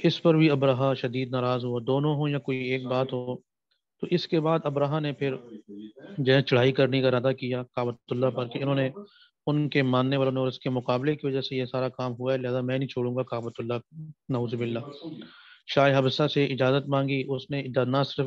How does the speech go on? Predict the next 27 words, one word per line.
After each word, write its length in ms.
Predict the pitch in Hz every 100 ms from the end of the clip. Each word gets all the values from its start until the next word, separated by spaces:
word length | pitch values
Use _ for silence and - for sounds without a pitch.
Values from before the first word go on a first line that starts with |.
| 127
اجازت 420 | 123 123 139 123
دی 100 | 143
بلکہ 380 | 131 123 135 135
اپنے، 320 | 127 135 139 - 151 - - - 135
اپنے 280 | 135 147 143
ہاتھ 260 | 131 131 131
سے 200 | 143 139
بڑے، 380 | 123 131 139 135
بڑے، 360 | 123 127 139
بڑے، 300 | 135 139 143
بہت 500 | 127 117 131 143 127 _ - 131
قوی، 260 | 135 143 127 - - _ -
قوی 200 | 147 156
الجثہ 420 | 143 135 - 160 147
قسم 280 | 139 147 139
کا 160 | 139
ہاتھی 340 | 120 123 123 135
اس 140 | 127
کا 80 | -
ایک 220 | 127 123
تھا، 160 | 131 135
بڑا، 240 | 127 131
بہت 380 | 120 120 139 123
بڑا 160 | 131 135
ہاتھی 300 | 123 - 123
تھا، 220 | 127 131 -
عام 240 | 131 135